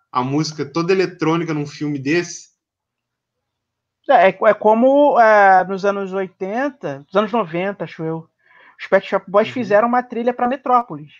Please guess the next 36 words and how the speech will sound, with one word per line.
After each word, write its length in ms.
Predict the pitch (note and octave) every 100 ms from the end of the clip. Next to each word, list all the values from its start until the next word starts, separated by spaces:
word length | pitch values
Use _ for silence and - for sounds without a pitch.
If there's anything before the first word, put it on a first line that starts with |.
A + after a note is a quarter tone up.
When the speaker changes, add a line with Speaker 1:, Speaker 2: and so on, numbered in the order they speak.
| _
Speaker 2:
Tá 120 | B3+
que 100 | C4
Metrópolis 540 | E4+ - G#3+ A3+ C4 A#3+
é, 180 | B3+ D4 _ _ _ _ _ _ _ _ _
por 60 | G#3
mais 160 | D4+
que 80 | -
seja 260 | - C4+ A#3+
uma, 200 | A3+ G#3+
um 80 | G3+
filme 320 | G#3+ G3 F#3+
dos 200 | F3+ F3+
anos 220 | F3+ E3+
vinte, 420 | C#3+ G#3+ C#4+ G#3
se 80 | F3
eu 40 |
não 60 | D#3+
me 100 | D#3
engano, 320 | D#3+ G#3 A#3+
né, 160 | F#3 F3
ainda 240 | F3 F#3+
assim 260 | F3+ - F#3+
ele 160 | G#3
tem 160 | G#3 G#3+
visual 260 | G#3 G3 G3
Speaker 1:
Uhum. 120 | G3+
Speaker 2:
futurista, 500 | - G3 F3 - D3
tá? 260 | - D3+ D3 _ _ _ _ _ _ _
Mas 140 | D#3 D#3+
eles 120 | F#3
fizeram 320 | A#3+ G#3 A3
uma 100 | B3
trilha 500 | B3 A#3 A#3 B3 C#4
synth 680 | C#4+ - A#3 A#3+ A#3+ - A#3+
pop 360 | - F#3+ F#3+ -
total 680 | G#3 G#3 - E3+ E3+ F3+ A#3